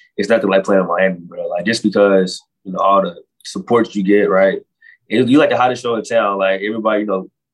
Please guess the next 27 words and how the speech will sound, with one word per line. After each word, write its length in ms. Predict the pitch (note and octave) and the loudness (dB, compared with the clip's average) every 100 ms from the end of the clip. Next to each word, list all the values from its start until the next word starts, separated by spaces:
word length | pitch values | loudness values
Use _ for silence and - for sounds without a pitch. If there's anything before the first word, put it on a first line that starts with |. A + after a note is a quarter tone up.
| _ _ - - | _ _ -16 -6
everybody 320 | A2+ A2 G#2 | -2 0 2
loves 180 | G#2 G#2 | 0 -2
the 60 | G2+ | -2
Dolphins 400 | G2+ G#2 G#2 F#2+ | 0 0 -4 -12
and 80 | |
the 80 | G2 | -4
Heat 200 | G#2+ G#2+ | 0 0
and 80 | F#2+ | 0
all 140 | G2 G2 | 2 2
that, 220 | G#2 F#2 | 2 -2
but, 220 | F2+ - | -8 -10
you 60 | G2+ | -6
know, 140 | F#2 | -4
the 80 | F#2+ | 0
Hurricanes 400 | A#2+ B2 G2+ F#2 | 0 0 -2 -4
are 80 | F2+ | -10
the, 140 | - _ | -16 _
the 80 | F2+ | -6
main 200 | G2+ G2 | -2 -2
attraction. 460 | F#2 A2 G#2+ - _ | 0 0 0 -4 _
So, 180 | - G2 | -8 -6
like, 220 | G2 F#2 _ G2 | -4 -8 _ -14
just 160 | - _ _ _ _ - | -14 _ _ _ _ -2
coming 160 | A2+ | 0
to 40 | G#2+ | 2
South 260 | G#2 G#2 | 2 0
Florida 420 | G#2+ G#2 G2+ F#2+ | 2 2 4 0